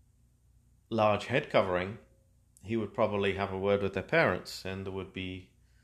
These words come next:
explanations demanded for that. But for the, uh, church meetings, the gatherings of the E B, certainly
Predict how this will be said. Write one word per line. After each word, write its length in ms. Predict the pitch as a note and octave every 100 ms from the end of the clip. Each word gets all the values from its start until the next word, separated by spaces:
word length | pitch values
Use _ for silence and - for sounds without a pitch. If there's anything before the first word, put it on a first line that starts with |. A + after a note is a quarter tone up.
| _ _ _ _ -
explanations 840 | G#2+ - - G2 G#2+ C#3+ - F#2
demanded 560 | - F#2 F2+ F2 F2 -
for 140 | F#2+
that. 340 | F2+ F2+ - - _ _ _ _ _ _ _ _ _ _ _ _ _ -
But 260 | G#2 G#2
for 140 | - A2
the, 280 | G#2 G#2 G2+
uh, 320 | G2 G2+ G2+ G2+ _ _
church 380 | - D3+ B2+ -
meetings, 500 | A2+ A#2+ F#2+ G2+ -
the 80 | F#2+
gatherings 580 | A2 A#2+ G#2+ G2+ G2+
of 120 | F#2 F#2+
the 80 |
E 160 | G2 F#2+
B, 280 | G2+ G2+ G2+
certainly 640 | - A2+ G#2 G2 G2 F#2+